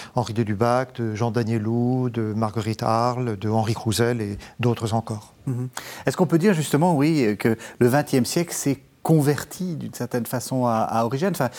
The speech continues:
Speaker 2: je citais, je citais le, le pape Benoît seize en, en commençant. Euh, lui, il est de cette tradition-là. Euh, euh, Benoît seize, euh, Balthazar, euh, qui, qui, qui avait aussi un, une très forte admiration
Speaker 1: Oui.
Speaker 2: pour Origène.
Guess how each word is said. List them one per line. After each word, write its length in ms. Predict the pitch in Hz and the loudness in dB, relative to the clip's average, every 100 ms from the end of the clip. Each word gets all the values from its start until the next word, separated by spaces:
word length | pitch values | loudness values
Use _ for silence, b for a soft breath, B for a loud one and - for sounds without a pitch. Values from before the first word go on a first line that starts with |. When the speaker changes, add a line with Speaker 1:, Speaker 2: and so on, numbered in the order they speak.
| B | B
Speaker 2:
je 80 | 135 | 0
citais, 380 | - 143 170 120 | 0 2 4 4
je 80 | 123 | 0
citais 300 | 127 117 139 | -2 0 2
le, 180 | 120 104 | 2 2
le 120 | 110 | 0
pape 320 | 131 123 - | 0 -2 0
Benoît 480 | 107 98 101 110 110 | -2 -2 0 0 0
seize 260 | - 190 135 | 0 -2 -2
en, 60 | |
en 180 | 110 117 | -2 -2
commençant. 600 | 123 113 110 - 180 113 | 0 -2 -2 -2 0 0
Euh, 40 | 101 B B - | -4 B B -2
lui, 220 | 107 117 | 2 4
il 80 | 101 | 2
est 60 | |
de 240 | 92 90 113 | -2 0 -2
cette 260 | - 113 | 0 -4
tradition-là. 720 | - 123 110 110 139 175 156 110 | -4 -4 -4 -4 -2 0 0 0
Euh, 160 | 95 B B - - | -2 B B -12 -8
euh, 240 | 78 71 | -8 -8
Benoît 280 | 104 104 101 | -4 -2 -2
seize, 460 | - 120 131 117 113 | -2 -2 0 -2 -4
euh, 380 | 87 87 78 85 | -4 -6 -6 -8
Balthazar, 800 | 104 117 135 110 117 127 147 117 | -4 -4 -2 -2 0 0 -2 -2
euh, 220 | 101 104 | -4 -4
qui, 220 | - 98 | -6 -10
qui, 260 | - 104 101 98 95 95 | -10 -8 -6 -6 -8 -6
qui 120 | 113 | -4
avait 180 | 104 110 | -2 -2
aussi 320 | 117 - 127 | -2 -2 -2
un, 220 | 107 98 | -2 -2
une 180 | 107 104 | -4 -4
très 240 | - 135 | -2 -2
forte 260 | - 151 - | 0 -2 0
admiration 380 | 123 123 117 127 | 2 2 2 0
Speaker 1:
Oui. 60 | |
Speaker 2:
pour 120 | 120 107 | 2 0
Origène. 440 | 104 110 180 | -2 -2 0